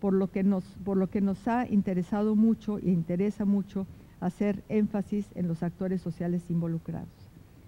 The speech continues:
Equivale esta posición a asumir una pro-, una aproximación similar a la que otros autores han sostenido en torno al patrimonio cultural, entendiéndolo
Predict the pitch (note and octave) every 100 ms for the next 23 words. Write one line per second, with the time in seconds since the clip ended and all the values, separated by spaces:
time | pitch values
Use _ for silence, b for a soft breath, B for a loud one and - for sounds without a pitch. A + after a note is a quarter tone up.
0 | - - G3 A3+ G#3+ B3 C4+ A#3 A3 A3
1 | - F#3 F#3+ - A3+ D4 B B B -
2 | F#3+ - G#3+ B3+ C#4 C4+ - G#3+ - A3
3 | A#3 B3 G#3+ - G3+ G3 F#3+ A#3+ A#3+ -
4 | G#3+ G3 G3+ G#3+ B B B - G3 G3
5 | A#3 A3+ B3+ A#3 G#3 A3+ A3+ A3 A3 G3+
6 | A#3 - G3 G#3 G#3+ G#3 G3 G3 F3+ F#3
7 | E3+ F#3 G3 G#3+ - F3 F#3 F#3 G3+ B
8 | B B - F3 F#3 F#3+ G#3 G#3+ G3+ G3+